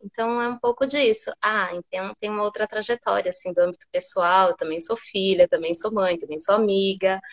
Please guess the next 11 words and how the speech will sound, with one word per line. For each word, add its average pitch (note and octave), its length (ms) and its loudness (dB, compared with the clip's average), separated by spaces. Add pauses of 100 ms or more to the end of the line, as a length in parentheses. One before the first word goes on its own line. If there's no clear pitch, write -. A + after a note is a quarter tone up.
(400)
né? G#3 280 2
Eu G3 140 0
tenho F3+ 240 0
dois F#3+ 420 0
filhos, G#3+ 880 0 (460)
é, F3 340 4
o E3+ 40 0
Bento G3+ 560 0
e F#3 40 -4
o F#3 40 -6
Nilo, A3 600 0